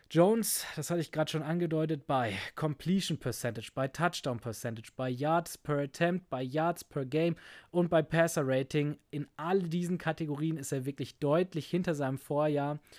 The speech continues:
Und, äh, besonders, äh, ich glaub, besonders ausdrucksstark Tou-, Touchdown Percentage, da hat er den zweitschlechtesten Wert der Liga, nur hinter Kenny Pickett. Ich glaub nicht, dass das sein Anspruch ist und vor allem auch nicht die Erwartungshaltung war an, äh, an ihn nach seiner ja doch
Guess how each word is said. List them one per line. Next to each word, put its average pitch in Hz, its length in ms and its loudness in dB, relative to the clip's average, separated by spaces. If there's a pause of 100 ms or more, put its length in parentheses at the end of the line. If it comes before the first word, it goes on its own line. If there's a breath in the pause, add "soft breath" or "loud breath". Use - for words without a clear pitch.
(280 loud breath)
Und, 135 360 -2
äh, 131 220 2
besonders, 143 680 0
äh, 139 120 -2
ich 120 80 -4
glaub, 135 160 -4
besonders 139 380 0
ausdrucksstark 139 800 -2 (160)
Tou-, 151 200 0 (120)
Touchdown 165 400 -2
Percentage, 156 560 -2 (380 loud breath)
da 139 100 -2
hat 147 100 0
er 160 60 0
den 135 160 0
zweitschlechtesten 143 1120 -2
Wert 131 200 0
der 127 80 -2
Liga, 131 320 -2
nur 131 320 0
hinter 147 260 -4
Kenny 135 320 -4
Pickett. 160 480 0 (320 loud breath)
Ich - 80 -20
glaub 127 220 -2
nicht, 139 200 -2
dass 135 140 -2
das 131 160 -4
sein 127 180 0
Anspruch 143 440 -2
ist 143 200 -4
und 131 140 -6
vor 143 140 -2
allem 135 140 -2
auch 117 120 -6
nicht 135 300 -2 (340 loud breath)
die 120 240 0
Erwartungshaltung 123 1040 0
war 113 380 0
an, 110 320 -6
äh, 110 260 -4
an 120 140 -10
ihn 123 240 -4
nach 117 240 -4
seiner 113 340 -4
ja 113 160 -4
doch 131 260 -6